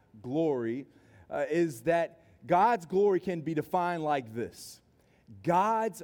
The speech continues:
holiness on display. God's holiness on display.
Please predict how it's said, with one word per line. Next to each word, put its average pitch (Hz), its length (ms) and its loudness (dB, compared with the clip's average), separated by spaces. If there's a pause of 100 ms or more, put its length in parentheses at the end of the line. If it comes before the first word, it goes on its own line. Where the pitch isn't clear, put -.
holiness 156 960 -2
on 123 380 -4
display. 101 480 -12 (1500)
God's 175 300 2
holiness 185 1000 0 (280)
on 139 540 -4 (480)
display. 113 600 -4